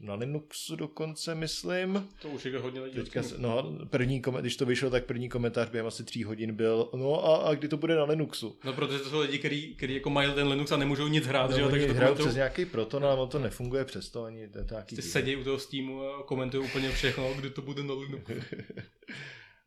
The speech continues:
Speaker 1: A určitě to asi bude postupem času zase na iPadech, tam se to ještě není, určitě to není.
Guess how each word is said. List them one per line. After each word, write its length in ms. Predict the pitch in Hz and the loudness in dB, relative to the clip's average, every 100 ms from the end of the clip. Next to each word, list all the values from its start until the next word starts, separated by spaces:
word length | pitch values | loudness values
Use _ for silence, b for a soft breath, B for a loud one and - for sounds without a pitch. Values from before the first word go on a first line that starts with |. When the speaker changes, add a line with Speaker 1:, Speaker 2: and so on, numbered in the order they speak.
| - | -2
Speaker 1:
A 600 | 107 104 107 107 110 113 | 0 0 0 0 0 -2
určitě 280 | - 101 117 | -6 -8 -6
to 100 | 120 | -4
asi 160 | 113 127 | -4 -4
bude 200 | 113 117 | -2 -2
postupem 380 | 110 - 113 110 | -2 -10 -6 -6
času 220 | 107 113 | -6 -6
zase 180 | 104 117 | -6 -6
na 140 | 107 | -6
iPadech, 340 | 98 110 101 101 | -6 -4 -6 -6
tam 200 | 107 98 | -12 -12
se 160 | 107 | -12
to 80 | 101 | -14
ještě 220 | 92 - 127 | -16 -14 -14
není, 760 | - - 107 107 104 101 98 | -12 -12 -12 -10 -10 -8 -10
určitě 300 | - 98 101 | -12 -14 -14
to 60 | 101 | -12
není. 220 | 98 95 | -12 -14